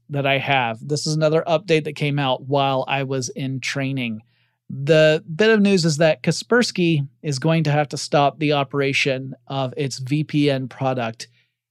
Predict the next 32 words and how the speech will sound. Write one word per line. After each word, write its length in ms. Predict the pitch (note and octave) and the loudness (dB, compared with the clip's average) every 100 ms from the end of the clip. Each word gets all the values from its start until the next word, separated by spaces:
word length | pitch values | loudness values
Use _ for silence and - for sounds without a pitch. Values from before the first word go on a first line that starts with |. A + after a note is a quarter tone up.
| _ | _
within 520 | - C3+ C#3+ C#3 C3+ C3 | -4 2 2 2 0 -2
Russia. 460 | B2+ A#2 G#2 - - _ | -4 -4 -6 -8 -16 _
Now, 360 | - F#3 F#3+ - | 2 4 4 2
Kaspersky 720 | - G3 - E3+ - - G3 E3+ | -2 -2 0 0 0 2 4 4
itself 460 | - A3+ F#3+ C#3 - | 4 6 6 4 2
is 400 | G3 F3+ E3+ D3+ | 6 6 6 4
a 180 | E3+ D#3+ | 2 2
Russian 580 | C#3+ C#3 C3 C#3 B2 B2 | 2 0 0 0 -2 -2
company. 500 | - D3+ C#3 A#2+ A2 | 0 0 0 -2 -6
It's 200 | A2 - | -8 -4
known 180 | C#3+ B2+ | -4 -2
for 120 | C#3+ | -2
making 460 | C3+ B2 C3 B2+ | -2 -2 -2 -4
security, 880 | A#2+ - - - D#3 C#3+ C3 C3 A#2+ _ _ _ _ _ | -4 -8 -6 2 4 4 2 -2 -4 _ _ _ _ _
uh, 260 | A#2+ A#2+ A#2 | -4 -4 -4
software, 800 | - C#3+ B2+ C#3 C3 A#2+ A#2+ - _ _ - | 2 2 2 0 0 0 -4 -6 _ _ -10
uh, 320 | A#2+ G#2 G#2 - - | -6 -6 -8 -14 -8
antivirus, 840 | C3 C#3 C#3+ A#2+ A#2+ B2 B2 A#2 - | -6 0 0 0 0 0 -2 -4 -6
that 140 | A2+ | -6
kind 120 | A#2 | -6
of 80 | A2+ | -4
stuff, 220 | - A#2+ - | -4 -6 -2
as 140 | F3+ | 2
well 200 | G#3+ G#3 | 4 4
as 100 | E3+ | 2
V 200 | C3+ D#3+ | 2 0
P 240 | C#3 C3+ | 2 0
Ns, 200 | G#2+ G2+ | -2 -6
or 80 | A2+ | -8
virtual 460 | A2+ C3 B2 C3 A#2 | -4 -4 -2 -2 -4
private 440 | - B2 A#2+ G#2+ | -6 -8 -6 -8
networks. 600 | A2 G#2+ A2 G#2 - - | -8 -8 -10 -14 -12 -14